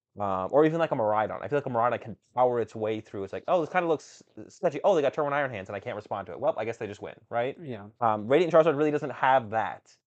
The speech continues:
Speaker 1: as a, as an out like some of the other more powerful decks do, but it's good. It's solid.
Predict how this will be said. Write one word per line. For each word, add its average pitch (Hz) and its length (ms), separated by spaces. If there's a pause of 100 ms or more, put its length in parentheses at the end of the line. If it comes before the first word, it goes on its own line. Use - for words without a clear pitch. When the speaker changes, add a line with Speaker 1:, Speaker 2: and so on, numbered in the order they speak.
(320)
Speaker 1:
as 110 260
a, 107 260
as 120 140
an 120 180
out 101 320
like 104 160
some 117 180
of 104 60
the 82 80
other 98 140
more 98 160
powerful 101 380
decks 123 200
do, 156 200
but 156 160
it's 151 120
good. 143 180
It's 107 140
solid. 127 400